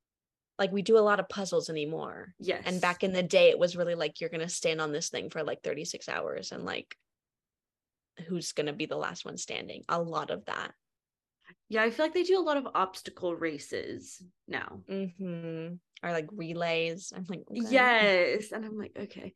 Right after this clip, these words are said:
Speaker 2: But yeah, when he said that, I was like, "I feel like they are getting, like, this show is very different. They aren't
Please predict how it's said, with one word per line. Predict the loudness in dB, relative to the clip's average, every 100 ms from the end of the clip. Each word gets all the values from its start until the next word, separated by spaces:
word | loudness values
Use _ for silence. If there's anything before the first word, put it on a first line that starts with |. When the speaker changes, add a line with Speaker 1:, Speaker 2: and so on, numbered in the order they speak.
| -18 -20 -20 _ _ _
Speaker 2:
But | 4 4 4
yeah, | 6 6
when | 6
he | 2 -2
said | 0 0
that, | 2
I | 0
was | 0
like, | -2 -4
"I | -10
feel | -6 -6
like | -4 -2
they | 0
are | 2 2
getting, | 2 2 2 0 0
like, | 2
this | 4 4
show | 2 4
is | 2
very | 2 0 0
different. | -8 -10 -8 -2
They | 4
aren't | 4